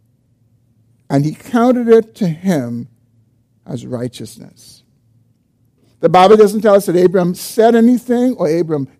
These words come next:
did anything. All it says in verse six of chapter fifteen, Abram believed the Lord,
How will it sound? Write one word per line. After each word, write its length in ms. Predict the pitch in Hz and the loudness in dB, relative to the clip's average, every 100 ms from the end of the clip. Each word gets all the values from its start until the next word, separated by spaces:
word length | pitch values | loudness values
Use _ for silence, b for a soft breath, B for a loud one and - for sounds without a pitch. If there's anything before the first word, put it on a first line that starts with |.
| _ | _
did 200 | 185 220 | 4 6
anything. 640 | 262 254 254 247 247 240 226 b - | 6 2 2 -2 -4 -4 -8 b -2
All 240 | 170 233 | 4 6
it 160 | 302 - | 4 0
says 720 | - 277 185 127 147 196 - _ _ _ _ - | -6 -2 -2 -4 -8 -14 -20 _ _ _ _ -8
in 140 | 165 | -4
verse 240 | 135 208 233 | 2 2 2
six 320 | - 269 - | -2 -2 -2
of 100 | 208 | -4
chapter 320 | 220 214 254 | -4 -6 -6
fifteen, 680 | - 226 226 156 135 127 127 _ _ _ _ | -6 -6 -6 -8 -6 -8 -12 _ _ _ _
Abram 720 | 156 170 214 202 226 220 220 220 _ _ _ _ _ _ | -2 4 4 2 -2 -2 -2 -6 _ _ _ _ _ _
believed 520 | - 135 143 214 254 226 | -6 -2 2 4 4 4
the 100 | 254 | 2
Lord, 560 | 226 139 117 127 - | 2 -2 -6 -14 -20